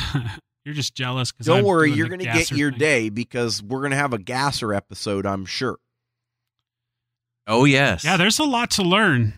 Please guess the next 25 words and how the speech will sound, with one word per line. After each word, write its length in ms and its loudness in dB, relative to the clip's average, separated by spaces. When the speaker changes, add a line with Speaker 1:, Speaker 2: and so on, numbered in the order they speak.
Speaker 1:
I 120 -4
mean, 340 4
uh, 320 4
Speaker 2:
There 20 0
Speaker 1:
the 60 4
Speaker 2:
is. 80 4
Speaker 1:
gasser, 460 2
dude, 300 -4
the 80 -6
gasser 580 0
world 400 2
has 220 2
changed 920 0
dramatically 960 -2
since 260 -4
I 120 -6
was 180 -6
in 100 -4
it 140 -10
Speaker 2:
Oh, 180 -2
yeah. 220 -2
Speaker 1:
all 60 -4
those 220 -2
years 200 -4
ago. 340 -16